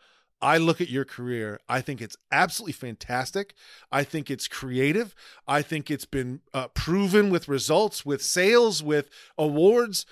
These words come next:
Uh, w-, what you've accomplished, uh, I don't know, maybe every single person on the planet would, would dream about having the career you have. And again, you're probably going,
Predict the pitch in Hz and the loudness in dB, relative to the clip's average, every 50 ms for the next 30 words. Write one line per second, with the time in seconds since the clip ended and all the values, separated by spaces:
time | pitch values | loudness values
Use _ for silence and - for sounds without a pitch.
0 | - _ _ _ _ _ - 156 196 - 180 156 190 - - 160 156 214 226 - | -18 _ _ _ _ _ -10 -10 -10 -10 -10 -12 -10 -8 -4 2 2 2 2 2
1 | - 247 262 254 247 240 - - 190 190 190 196 180 - 160 147 139 135 - - | 2 0 2 2 0 -2 0 0 2 2 2 2 0 0 0 0 0 0 -2 -4
2 | - - - _ _ _ - 165 - _ - - - _ _ _ _ _ _ _ | -6 -10 -18 _ _ _ -20 -20 -18 _ -20 -20 -20 _ _ _ _ _ _ _
3 | _ _ - - - - 151 160 160 175 202 220 202 196 180 160 151 156 147 165 | _ _ -20 -14 -12 -6 0 2 4 4 4 4 4 4 2 2 0 0 0 0
4 | 175 175 196 196 - 156 160 165 165 180 196 165 - 196 180 185 175 175 180 175 | 2 2 0 0 2 2 2 2 2 2 2 2 2 2 2 2 2 2 0 0
5 | - 185 175 165 165 165 - - - 151 151 160 170 202 208 175 151 147 139 139 | 0 -2 -4 -2 -2 -4 -4 -4 -4 -2 -2 -2 -2 -4 -4 -4 -4 -4 -6 -6
6 | - - 143 147 139 123 107 120 131 143 151 165 170 143 151 151 147 131 143 147 | -8 -4 -4 -4 -4 -4 -6 -6 -4 -4 -2 -2 0 0 0 0 0 0 0 0
7 | 143 135 151 139 123 - - - - - - 147 147 - - - 147 147 156 160 | 0 0 -4 -8 -10 -12 -20 -20 -20 -14 -8 -8 -8 -6 -6 -4 -2 -2 0 0
8 | 170 165 160 175 180 170 170 151 170 165 165 139 - 208 202 175 156 147 170 240 | 0 -2 0 2 2 2 2 0 0 -2 -2 0 2 4 4 4 2 2 0 -2
9 | 247 - - - 208 185 190 180 160 156 170 165 160 156 151 | 2 4 4 4 6 6 4 2 4 2 2 2 2 0 -2